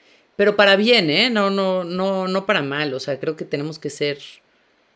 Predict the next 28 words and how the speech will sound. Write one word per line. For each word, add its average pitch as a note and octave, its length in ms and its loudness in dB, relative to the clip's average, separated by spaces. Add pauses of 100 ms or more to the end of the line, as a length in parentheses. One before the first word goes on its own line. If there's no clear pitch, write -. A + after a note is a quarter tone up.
(560)
que D#3+ 100 0
hay D#3 100 2
una F3+ 180 -2
furia E3+ 420 2
ahí E3 260 -2
inevitable D3+ 840 -4 (1000)
por B2+ 440 -6 (1300)
pues, D3 140 -10
por D3 200 -4
años D#3 400 -2
de, B2+ 480 -8
de C3+ 100 -4
haber D3 180 -2
normalizado D#3 760 -4
tanta D#3 480 -8 (180)
violencia D3+ 840 -2
hacia C#3+ 240 -6
nosotras, D3 540 -6
hacia D3 200 -10
nuestro C#3+ 300 -8
género. C#3+ 380 -8 (600)
Entonces, G3+ 440 -2
sí, - 220 0
soy G3 240 0
una F3+ 140 -4
feminista D3+ 520 -8
muy D#3 180 -8
brava, D3 460 -4